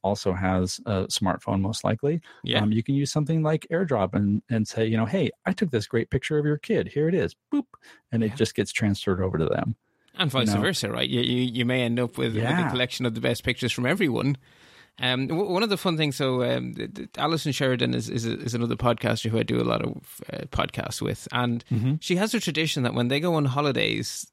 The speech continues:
Speaker 2: the people who want it, and she's very, very good, that this is never forced on anyone. This is something you opt into. But she does,
Speaker 1: Uh-huh.
Speaker 2: like, a, a daily sort of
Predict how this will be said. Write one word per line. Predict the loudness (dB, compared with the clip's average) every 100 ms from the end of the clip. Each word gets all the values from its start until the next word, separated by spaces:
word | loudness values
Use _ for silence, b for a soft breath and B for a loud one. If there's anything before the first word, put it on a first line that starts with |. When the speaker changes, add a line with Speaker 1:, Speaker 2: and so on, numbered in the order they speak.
| _
Speaker 2:
the | -4 0
people | 2 2 2
who | 2
want | 2 2 2 -2
it, | -4
and | 0
she's | 0
very, | 0 0 0
very | 2 0
good, | 2 0
that | 0
this | 0 0
is | 2
never | 2 2
forced | 0 0 0 -2
on | -4
anyone. | -4 -4 -4
This | -2
is | -2 -2
something | -2 0
you | -2 0
opt | -2 0
into. | -2 -2 -2 -8 -8 B B B B
But | 0
she | 0
does, | 2
Speaker 1:
Uh-huh. | 2 2
Speaker 2:
like, | 2
a, | -2 -2
a |
daily | -2 0 2 2 4 4 4 2 0 -2 B B B B
sort | -2 2
of | 2 2 -2 -6 -14